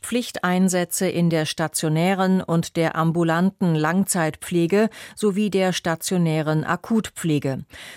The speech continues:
Zudem wird eine verpflichtende Ausbildungsvergütung eingeführt.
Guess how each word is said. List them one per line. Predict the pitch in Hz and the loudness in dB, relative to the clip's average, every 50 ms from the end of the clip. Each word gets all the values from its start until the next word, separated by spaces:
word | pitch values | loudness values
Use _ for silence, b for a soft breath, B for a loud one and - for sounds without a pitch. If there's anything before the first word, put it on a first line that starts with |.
| B B | B B
Zudem | - 233 220 214 226 240 254 247 214 | -4 -2 0 2 4 4 4 4 4
wird | 220 214 - | 2 0 0
eine | - 185 185 185 185 185 | -2 0 2 2 2 2
verpflichtende | 180 - 190 170 - - 214 214 202 - - 208 190 180 185 180 - | 0 -2 -4 -4 -4 -4 -4 -4 -4 -2 0 0 2 2 2 0 0
Ausbildungsvergütung | 160 170 170 - - - 160 151 147 143 147 139 143 139 - - 160 147 135 170 165 156 - - 165 147 147 143 | 0 -2 -2 -2 -2 -2 0 0 0 0 0 -2 -2 -2 -2 -2 -2 -2 0 0 0 0 0 -2 0 0 0 -2
eingeführt. | - - 151 156 151 147 147 147 - - 151 139 - - - | -2 -2 0 0 2 0 0 -2 -4 -2 -2 -2 -4 -6 -12